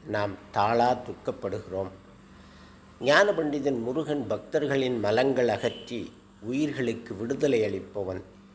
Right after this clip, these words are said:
இதை உணர்த்தவே ஒவ்வொரு ஆண்டும் திருச்செந்தூரில் சூரசம்ஹார நிகழ்வு நடைபெறுகிறது. லட்சக்கணக்கான பக்தர்கள் வந்து ஆறு நாள் சஷ்டி விரதம் இருந்து முருகப்பெருமான் அருளால்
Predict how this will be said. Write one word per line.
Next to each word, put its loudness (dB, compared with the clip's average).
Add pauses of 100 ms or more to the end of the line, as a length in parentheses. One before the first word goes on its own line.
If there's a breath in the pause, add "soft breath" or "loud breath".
(440 loud breath)
இதை 2
உணர்த்தவே 2
ஒவ்வொரு 0
ஆண்டும் 0
திருச்செந்தூரில் -6 (360)
சூரசம்ஹார 2
நிகழ்வு -2
நடைபெறுகிறது. -4 (760 loud breath)
லட்சக்கணக்கான 0
பக்தர்கள் -2
வந்து 2
ஆறு 4
நாள் 2
சஷ்டி -4
விரதம் -2
இருந்து -6
முருகப்பெருமான் 0
அருளால் 4